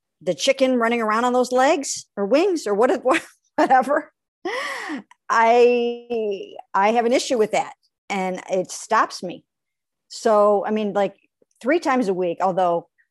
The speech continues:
there will be some people listening to this podcast, they, it's funny because sometimes I g-, veer over and onto the keto side and I do, like, a real sort of caveman keto thing for a while where I'm just, like,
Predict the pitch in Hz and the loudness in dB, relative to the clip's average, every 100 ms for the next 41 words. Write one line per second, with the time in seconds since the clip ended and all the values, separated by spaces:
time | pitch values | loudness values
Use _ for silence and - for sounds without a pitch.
0 | _ _ - 202 254 302 285 269 233 285 | _ _ -4 2 4 2 2 2 2 -2
1 | 202 233 196 233 226 240 226 226 220 202 | 0 0 2 2 2 -2 -2 -4 -4 -4
2 | - - 185 175 185 165 160 - - _ | -4 -2 -2 -2 -4 -6 -6 -10 -20 _
3 | _ _ _ - 165 208 175 - _ 50 | _ _ _ -14 0 0 0 -4 _ -18
4 | - 190 - 214 185 175 202 170 147 - | -10 -10 -4 -4 -2 -4 -4 -4 -6 -16
5 | _ _ _ - 247 277 226 185 160 - | _ _ _ -4 0 2 2 2 0 -12
6 | _ _ _ _ _ _ - 165 190 233 | _ _ _ _ _ _ -16 -4 2 4
7 | 226 202 202 196 190 185 - - 190 180 | 4 2 2 2 0 -2 -6 -4 -2 0
8 | 175 220 226 247 254 269 285 294 _ _ | -2 0 4 4 4 4 4 2 _ _
9 | _ _ _ _ _ _ - 202 196 190 | _ _ _ _ _ _ -8 -2 0 0
10 | 170 214 196 185 180 185 180 190 185 180 | 2 0 4 4 2 0 2 2 2 0
11 | 196 175 - 196 185 185 180 - 202 196 | 0 0 0 -2 0 -2 -4 -4 0 0
12 | 202 220 214 220 208 196 202 190 151 151 | 0 -4 -4 -4 0 2 2 0 -4 -6
13 | 143 147 - 147 | -12 -16 -10 -10